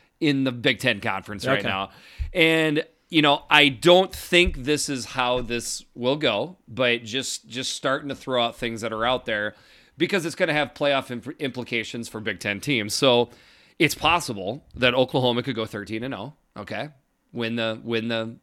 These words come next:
Speaker 1: Big Twelve, uh, conference.
Speaker 2: Yeah.
Speaker 1: Bama has got one loss.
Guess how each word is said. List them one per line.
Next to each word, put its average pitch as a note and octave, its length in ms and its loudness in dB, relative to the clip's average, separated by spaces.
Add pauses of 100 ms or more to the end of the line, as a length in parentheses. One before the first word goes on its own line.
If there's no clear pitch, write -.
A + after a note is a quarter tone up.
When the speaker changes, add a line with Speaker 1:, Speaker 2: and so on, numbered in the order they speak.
(120)
Speaker 1:
Big A#2+ 160 -2
Twelve, B2+ 380 -2 (580)
uh, A2 260 2 (220)
conference. A#2 420 4
Speaker 2:
Yeah. A3 140 4 (520)
Speaker 1:
Bama F3 600 10 (120)
has C3+ 140 -2
got C#3+ 200 4
one C3 260 2
loss. B2 560 2